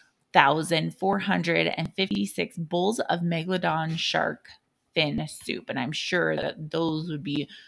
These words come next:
super expensive. So they believe that that would be hunted down and found very quickly.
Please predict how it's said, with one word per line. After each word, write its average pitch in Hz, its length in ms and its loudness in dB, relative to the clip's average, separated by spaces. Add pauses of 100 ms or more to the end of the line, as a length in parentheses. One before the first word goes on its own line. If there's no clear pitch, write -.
(120)
super 202 580 2
expensive. - 680 -2
So 175 220 4
they 165 180 6
believe 180 640 4
that 156 480 0
that 160 240 8
would 165 100 0
be 151 140 -4
hunted 185 400 -2
down 156 380 2
and 160 280 -2
found 156 400 0
very 156 200 -2
quickly. - 400 -4